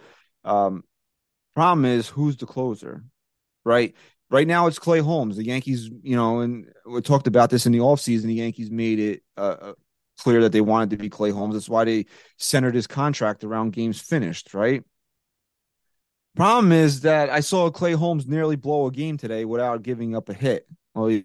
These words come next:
he hits, but he hit, he hit somebody, but didn't give up a hit. I like Clay Holmes. I, I'm not saying Clay Holmes can't be good, can't be a valued member of his bullpen. I don't think Clay Holmes throws enough strikes to be a, a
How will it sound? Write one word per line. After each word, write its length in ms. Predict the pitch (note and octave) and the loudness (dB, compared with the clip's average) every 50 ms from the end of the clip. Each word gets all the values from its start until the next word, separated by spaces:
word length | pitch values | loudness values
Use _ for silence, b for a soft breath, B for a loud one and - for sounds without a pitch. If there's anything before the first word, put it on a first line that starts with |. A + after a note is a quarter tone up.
| _ - | _ -10
he 80 | A2 | -2
hits, 280 | A2 D3 D3 - - _ _ | -2 -2 -2 -2 -10 _ _
but 160 | - A2+ G#2+ | -6 -6 -4
he 80 | A2+ A#2 | -4 -4
hit, 240 | G#2+ C#3 C#3+ - _ _ _ _ _ _ _ _ _ _ _ _ _ | -4 -4 -6 -6 _ _ _ _ _ _ _ _ _ _ _ _ _
he 60 | B2 | 4
hit 200 | B2+ E3 B3+ B3+ | 6 6 6 4
somebody, 420 | - - B2+ A2 G#2 G#2 F#2+ F#2 G2+ | 2 -6 -6 -2 0 0 0 0 -2
but 120 | G2+ G#2+ | -2 -2
didn't 180 | A2+ A#2 A#2 G#2+ | -2 0 0 0
give 140 | A2 G#2+ | 0 -2
up 140 | G#2 F#2+ D#2 | -2 -4 -6
a 60 | F2+ | -10
hit. 260 | F2+ A#2 B2 G2+ - _ _ _ _ _ _ _ _ _ _ _ _ _ _ _ _ _ _ _ | -8 -6 -6 -6 -6 _ _ _ _ _ _ _ _ _ _ _ _ _ _ _ _ _ _ _
I 180 | B2+ E3 G3+ G#3 | 2 4 4 4
like 360 | F#3 D3 C3+ D#3 F3+ F#3+ F#3 | 2 4 6 6 6 6 4
Clay 220 | - - G3 F#3+ | 2 2 4 6
Holmes. 300 | F3+ E3 F#3 F#3 F3+ E3 D#3+ | 6 6 6 6 6 4 4
I, 160 | D#3+ F3 F#3 E3+ | 2 2 0 -2
I'm 240 | D3+ E3 F#3+ G#3 | -2 -2 0 0
not 140 | A3+ A#3 G#3+ | 0 -2 -2
saying 200 | - - G#3+ G3 | 0 -2 -2 -2
Clay 160 | - G3+ G3 | 0 0 0
Holmes 220 | F#3+ F#3+ F3 D#3+ C#3 | 0 0 0 -2 -6
can't 400 | _ - - E3+ F3 F3+ D#3+ - | _ -12 -8 -6 -6 -6 -6 -4
be 120 | - E3+ | -4 -4
good, 380 | D3 B2 A#2 D3 D#3 E3 D#3+ C#3 | -4 2 4 6 6 6 4 2
can't 240 | - D#3+ D#3 D#3 D3 | -4 -6 -6 -4 -2
be 140 | D#3+ D#3 | 0 0
a 60 | D3+ C3 | 0 0
valued 440 | A#2+ C3+ C3+ C#3 C#3+ C#3+ C#3+ C#3 | 0 0 0 0 0 0 -2 -2
member 260 | C3+ C#3 C#3 C#3 C#3+ C3+ | -4 -4 -4 -2 -2 0
of 60 | C3 | -2
his 100 | B2+ A2+ | -2 -4
bullpen. 460 | G2+ - C#3 D3 C#3 - E3 D3 B2 _ - | -4 -4 -4 -4 -4 -6 -8 -8 -10 _ -20
I 100 | E3+ F#3+ | -16 -14
don't 160 | A3 A#3 - _ | -14 -14 -14 _
think 160 | - G#3 G3 | -10 -10 -10
Clay 220 | - - F#3+ F#3 F3+ | -10 -8 -4 -2 0
Holmes 220 | F3+ E3+ D#3+ - | 0 0 -2 -4
throws 280 | - D#3+ E3 E3 E3 D#3+ | -4 -4 -2 0 0 0
enough 180 | D#3 D#3 C#3+ - | -2 -4 -4 -6
strikes 540 | - - - - - D3 F3 F3+ - - | -8 -10 -10 -10 -4 -2 -2 -2 -2 -6
to 100 | _ C3 | _ -10
be 580 | A2+ - _ C3 D3 D#3 E3 E3 D#3+ D3+ C#3 - _ _ _ _ _ - | -10 -8 _ -4 -4 -4 -4 -4 -6 -10 -14 -18 _ _ _ _ _ -4
a, 60 | B2+ _ _ _ _ - | -4 _ _ _ _ -20
a 40 | _ | _